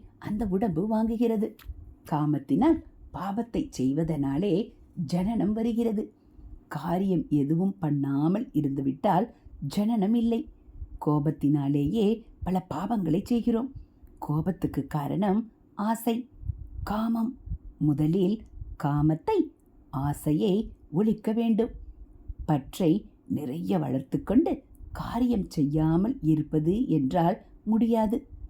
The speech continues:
பற்றை ஒழித்துவிட்டால் பாவம் செய்யாமல் இருக்கலாம். ஆசைக்கு காரணம் என்ன? நம்மை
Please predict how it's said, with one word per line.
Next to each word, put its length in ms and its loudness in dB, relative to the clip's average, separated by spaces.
பற்றை 460 -2
ஒழித்துவிட்டால் 840 2
பாவம் 480 -2
செய்யாமல் 600 2
இருக்கலாம். 540 -2
ஆசைக்கு 560 0
காரணம் 500 -2
என்ன? 220 2
நம்மை 420 4